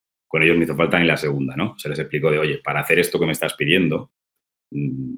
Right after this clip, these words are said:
lo ideal, o sea, tú me estás pidiendo algo muy concreto que has identificado porque quieres conseguir algo. Vale, para conseguir ese algo y tener garantías de que lo vamos a conseguir, lo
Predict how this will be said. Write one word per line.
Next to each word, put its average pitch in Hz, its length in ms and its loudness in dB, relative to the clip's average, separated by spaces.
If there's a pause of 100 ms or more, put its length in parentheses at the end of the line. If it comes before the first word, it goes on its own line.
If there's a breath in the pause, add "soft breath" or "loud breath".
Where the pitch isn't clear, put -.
lo 76 200 -2
ideal, 85 560 2
o - 400 -20
sea, - 200 -6
tú 78 160 -4
me 78 80 -4
estás - 180 -4
pidiendo 85 260 4
algo 80 120 2
muy 85 120 4
concreto 85 380 2
que 87 60 2
has 85 100 2
identificado 85 600 2
porque 78 200 -2
quieres 80 220 0
conseguir 73 380 -4
algo. 62 160 -10 (160)
Vale, 67 160 -6
para 73 180 -4
conseguir 76 320 -2
ese 87 180 4
algo 87 460 0
y - 100 -10
tener 73 200 0
garantías 73 500 2
de 69 80 -6
que 69 60 -4
lo 67 80 -2
vamos 71 180 -4
a 73 60 -4
conseguir, 76 480 -2 (420)
lo 69 360 -2